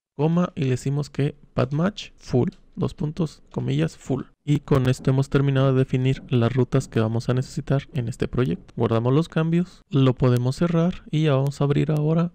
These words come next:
el archivo app component H T M L y tenemos la plantilla inicial de Angular. Vamos a seleccionarla toda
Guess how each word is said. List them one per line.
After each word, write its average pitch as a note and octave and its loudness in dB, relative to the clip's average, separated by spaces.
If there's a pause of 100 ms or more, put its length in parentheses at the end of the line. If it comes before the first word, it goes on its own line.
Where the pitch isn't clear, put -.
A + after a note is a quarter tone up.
(160)
el C#3 0
archivo C#3+ -2 (140)
app - 0 (280)
component C#3 -2
H C3+ -6
T D#3 -4
M D#3 0
L G3 2 (160)
y - -18
tenemos D3+ 0 (140)
la C#3+ 0
plantilla C#3 0 (100)
inicial C3+ 0 (140)
de C#3 2
Angular. E3+ 0
Vamos B2+ -2
a B2+ -2
seleccionarla D#3 0
toda F3 0